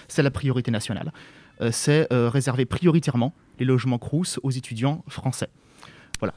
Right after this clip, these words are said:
il y a actuellement vingt-cinq pour cent des logements qui sont occupés par des étudiants, euh, étrangers, alors qu'ils représentent, euh, en Île-de-France, alors qu'ils, en, à Paris, pardon,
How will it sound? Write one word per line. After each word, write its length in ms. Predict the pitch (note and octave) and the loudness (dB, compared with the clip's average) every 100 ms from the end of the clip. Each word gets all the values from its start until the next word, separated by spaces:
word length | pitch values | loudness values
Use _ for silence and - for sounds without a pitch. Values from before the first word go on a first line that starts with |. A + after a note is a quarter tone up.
| - | -6
il 80 | G2 | -6
y 20 | |
a 60 | |
actuellement 400 | G#2+ - A2+ A#2+ | -6 -4 -2 0
vingt-cinq 300 | G#2+ C3 C3+ | 2 0 0
pour 240 | C3 C3 - | -2 -4 0
cent 160 | C#3 | 2
des 100 | A#2+ | 4
logements 320 | A2+ A2+ B2 C3 | 2 2 0 -2
qui 100 | A#2+ | -2
sont 120 | A#2+ | -4
occupés 260 | A2+ B2 | -2 -2
par 140 | B2+ A2+ | -2 -2
des 160 | A2 | -6
étudiants, 420 | A2 A2+ A2+ A#2+ G2+ | -8 -6 -2 -2 -2
euh, 40 | - - - | -6 -12 -8
étrangers, 400 | A#2+ - A#2 D3 | -6 -2 0 2
alors 160 | C3+ | 0
qu'ils 100 | - | -2
représentent, 540 | A2+ A2 A#2+ B2 B2 - | -4 -2 -2 -2 -2 -2
euh, 80 | G#2 | -4
en 120 | G#2+ | -4
Île-de-France, 460 | G#2 G2+ G#2+ C#3+ D3+ | -4 -6 -4 -4 -2
alors 120 | A#2 | -4
qu'ils, 120 | A2 - | -8 -6
en, 180 | G#2+ F2+ | -6 -4
à 80 | - | -6
Paris, 180 | - C3+ | -6 -4
pardon, 240 | B2+ A#2 | -4 -6